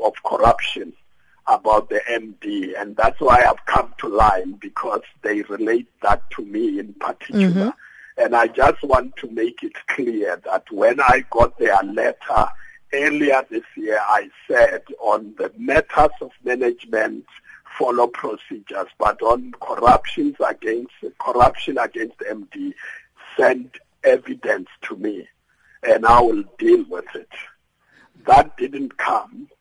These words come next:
Speaker 1: um, and so I couldn't deal with it, because you need evidence. You can't just accuse a person without evidence. And, uh, sometime a week or so ago, they sent me a letter which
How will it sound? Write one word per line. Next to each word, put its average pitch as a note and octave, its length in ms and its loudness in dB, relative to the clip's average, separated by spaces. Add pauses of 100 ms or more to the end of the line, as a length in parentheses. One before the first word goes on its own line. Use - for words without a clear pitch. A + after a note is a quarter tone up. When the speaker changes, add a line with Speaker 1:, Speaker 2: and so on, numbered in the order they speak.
Speaker 1:
um, G#2+ 600 2
and A#2 260 -2
so - 160 -2
I - 100 4
couldn't - 420 -8
deal E4 280 -2
with - 220 -8
it, - 200 -6
because - 380 -2
you A2+ 140 -8
need B2 220 -6
evidence. G2 580 -6
You A2 80 -10
can't - 300 -6
just - 240 -4
accuse - 440 -8
a G2 100 -8
person - 440 -12
without - 400 -8
evidence. - 560 -10 (640)
And, G#2 440 -2
uh, G#2+ 160 4 (100)
sometime A#2+ 600 2
a G#2 80 -2
week B2 320 -8
or F#2+ 100 -4
so A#2 200 -6
ago, F#2+ 560 -2 (400)
they A2 200 0 (120)
sent C#3 320 0
me A#2 180 2
a G#2 100 -2
letter G#2 640 2
which G2+ 200 -10